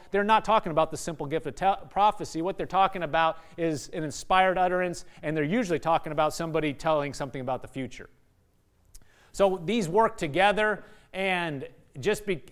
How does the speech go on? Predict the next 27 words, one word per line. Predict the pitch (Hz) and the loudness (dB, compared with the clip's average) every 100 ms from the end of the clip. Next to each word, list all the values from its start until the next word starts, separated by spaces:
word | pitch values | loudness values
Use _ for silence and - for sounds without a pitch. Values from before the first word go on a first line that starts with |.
| - | -10
we, | 180 170 | -10 -4
we | 165 | 2
don't | 190 190 | 4 4
want | 175 | 2
to | |
be | 156 | 0
dogmatic | 135 156 131 175 214 202 202 | 4 4 4 4 6 4 2
about | 175 190 180 | 6 6 6
that. | 180 175 | 2 2
We | 190 | 2
under, | 185 190 | 2 2
we | 180 | 6
want | 214 196 | 6 6
to | |
understand | 165 151 - 196 190 | 0 -2 0 0 2
that | 165 147 | 0 0
certain | 202 208 160 | 0 -2 0
things | 185 160 - | -2 -2 -4
come | 185 180 | -2 -2
forth | 147 - 185 165 160 | -4 2 4 4 0
in | 165 139 | -6 -2
different | 214 208 156 | -2 -2 -8
ways. | 139 135 92 82 - - - _ _ _ _ _ _ _ _ _ _ - _ _ _ - | -4 -2 -4 -12 -18 -20 -20 _ _ _ _ _ _ _ _ _ _ -20 _ _ _ -2
So | - 214 | 4 6
the | 185 | 6
gifts | 175 247 262 - - - - - | 8 8 8 2 -6 -12 -18 -18
<clears throat> | - | -14